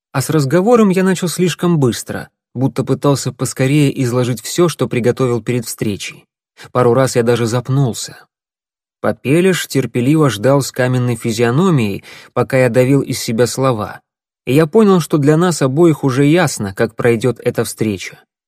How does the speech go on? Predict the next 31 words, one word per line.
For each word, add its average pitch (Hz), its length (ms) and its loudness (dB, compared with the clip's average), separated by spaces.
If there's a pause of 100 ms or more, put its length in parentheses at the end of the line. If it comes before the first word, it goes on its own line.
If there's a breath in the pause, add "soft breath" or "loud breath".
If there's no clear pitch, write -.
(160)
У 117 80 -4
меня 139 220 4
не 147 120 4
получится 151 640 0
выдать 127 320 2
себя 120 260 0
за 117 160 0
опытного 120 520 -2
бизнесмена 113 840 0 (260 loud breath)
из-за 123 320 0
волнения 131 600 2
и - 140 -4
неготовности, 123 1040 -2 (320)
и 156 240 2
он 131 400 2
возьмёт 117 500 -2
на 147 80 -2
себя 127 300 -2
роль 117 220 0
ведущего. 107 640 -6 (800)
Я 160 220 0
рассказал 185 400 2
вкратце 180 400 -2
о 147 40 0
своём 127 360 0
замысле, 107 560 -4 (480 loud breath)
напомнил 175 500 2
о 147 140 -4
популярности 143 680 2
сайтов 131 400 0
знакомств, 113 640 -4